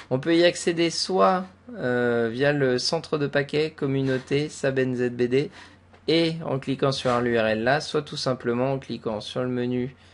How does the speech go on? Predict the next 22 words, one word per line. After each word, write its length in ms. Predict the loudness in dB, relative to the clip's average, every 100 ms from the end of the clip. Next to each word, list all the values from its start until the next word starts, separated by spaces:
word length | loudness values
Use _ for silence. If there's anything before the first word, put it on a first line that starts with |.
| -20 -20 _ -12
du 320 | -8 -6 2
D 100 | 4
S 240 | 2 2
M 300 | 2 4 2 -6 -6
et 260 | -2 -2 -4 -8
en 80 | -6
sélectionnant 640 | -2 -4 -4 -6 -4 -4 -8
sab 380 | -18 -4 -2 0
N 160 | 0 2
Z 160 | 0
B 120 | 2
D. 220 | 2 2 -2 -16 -20 -20 -20 -20 _ -4
Donc 180 | -2 4
là, 160 | 8 8
c'est 220 | 8 8
le 160 | 10 8
premier 420 | 4 2 4 4
lancement. 720 | 2 0 -2 0 0 0 0
Donc, 520 | 0 0 -2 -8 -20 -8
il 140 | -4
nous 100 | -2
demande 400 | -2 0 -2 -4